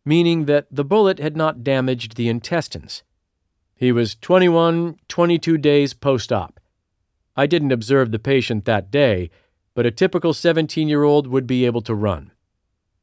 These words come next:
But Rice was not a typical seventeen-year-old. Among other things, a bullet had fractured his pelvis. According to the Hospital for Special Surgery,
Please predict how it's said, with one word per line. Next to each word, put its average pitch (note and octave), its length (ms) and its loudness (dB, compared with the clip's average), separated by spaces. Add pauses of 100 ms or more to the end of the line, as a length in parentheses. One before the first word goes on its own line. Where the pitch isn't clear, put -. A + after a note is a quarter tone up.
(720)
But A2+ 140 -10
Rice C3 540 -2
was B2+ 160 -4
not D3 340 -2 (120)
a G#2+ 100 -10
typical G2+ 440 -6
seventeen-year-old. G2 1000 -2 (680)
Among A#2 380 -2
other C3+ 240 2
things, C#3 420 -4 (300)
a C3 80 -2
bullet D3 500 0
had C3 200 -8
fractured C#3+ 540 -4
his D3 160 -4
pelvis. F3 560 -6 (920)
According F#3+ 440 2
to F#3+ 80 -2
the F3 100 2
Hospital D#3+ 500 -2
for D3 160 -4
Special D3+ 380 -2
Surgery, A#2+ 560 -2